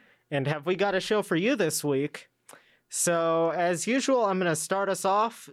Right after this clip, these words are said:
today talking about the news of the week. So this week, I'm talking about the federal vaccine mandates and Arizona's public universities. If you missed the news, earlier on Friday,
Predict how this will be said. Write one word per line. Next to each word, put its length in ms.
today 380
talking 480
about 420
the 100
news 260
of 60
the 80
week. 360
So 140
this 280
week, 260
I'm 160
talking 280
about 180
the 80
federal 440
vaccine 640
mandates 760
and 380
Arizona's 720
public 460
universities. 1000
If 220
you 80
missed 260
the 100
news, 520
earlier 360
on 180
Friday, 640